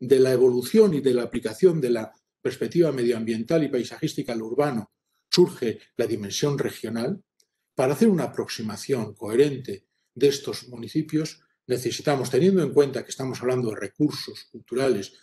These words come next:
pero también de recursos naturales, tenemos, necesitamos una, una visión de escala comarcal. Y nos ponemos a analizar en más detalle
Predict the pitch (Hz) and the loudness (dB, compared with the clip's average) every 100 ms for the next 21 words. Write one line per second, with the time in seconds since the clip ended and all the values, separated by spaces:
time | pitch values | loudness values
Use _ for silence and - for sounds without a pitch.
0 | _ - 123 127 135 151 123 - _ _ | _ -4 -4 -2 0 0 -2 -12 _ _
1 | 113 107 - - 107 - 147 - 98 - | 0 0 -2 -6 -4 -2 -2 -4 -12 -16
2 | - _ - 113 123 170 - _ _ _ | -20 _ -12 -8 -8 -8 -14 _ _ _
3 | 123 127 143 135 117 - 131 139 - 131 | -4 -2 -2 -2 -6 -4 -2 -2 -2 -4
4 | 123 120 - _ _ _ - 127 117 110 | -2 -4 -8 _ _ _ -10 -8 -4 -6
5 | - 120 113 110 _ _ _ _ _ _ | -4 -4 -4 -10 _ _ _ _ _ _
6 | - 113 95 - 104 87 _ _ _ _ | -4 -2 -2 -4 -8 -8 _ _ _ _
7 | _ _ _ _ _ _ - 135 131 131 | _ _ _ _ _ _ -8 -2 -2 0
8 | 139 151 165 160 151 151 147 175 135 101 | 0 0 0 0 0 0 0 -2 -2 -2
9 | 120 135 143 - 165 175 196 | -4 -2 -2 0 2 2 0